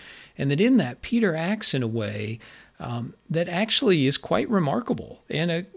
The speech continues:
tremendous demonstration of faith, and it creates a model, um,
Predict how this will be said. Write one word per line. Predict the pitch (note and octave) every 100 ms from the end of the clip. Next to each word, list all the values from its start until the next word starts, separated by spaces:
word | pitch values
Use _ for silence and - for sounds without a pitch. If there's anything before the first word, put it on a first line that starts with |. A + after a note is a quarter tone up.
| -
tremendous | - F3+ E3 D3+ G#3 C4 D#3
demonstration | - A2+ A2 - A2+ G#2+ - A2+
of | G#2
faith, | - A2 A2+ D3
and | D3+ C#3
it |
creates | - D#3 E3+ F#3+ G3
a | E3+
model, | D#3 D#3+ F#3 F3+ A2 D#3 G3+ - - - _
um, | D#3 C3+ C3+ D3 C#3+